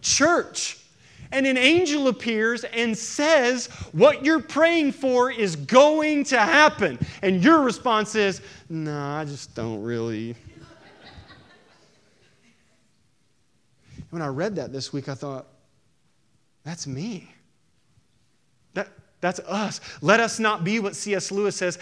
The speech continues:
have chronological snobbery and look back upon those people and say, "Look at those ancient people. They doubted the very promises of God."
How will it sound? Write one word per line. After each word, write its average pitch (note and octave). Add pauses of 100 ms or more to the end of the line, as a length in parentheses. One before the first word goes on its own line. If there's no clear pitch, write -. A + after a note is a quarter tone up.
(160)
have F#3+
chronological G3
snobbery E3+ (200)
and G#3
look F3+
back G#3+
upon G3
those F3+
people F#3+
and F3+
say, F#3+
"Look A#3+
at -
those A3
ancient G3
people. F3 (280)
They G3
doubted G#3
the G3
very F#3
promises F3+
of C#3+
God." C3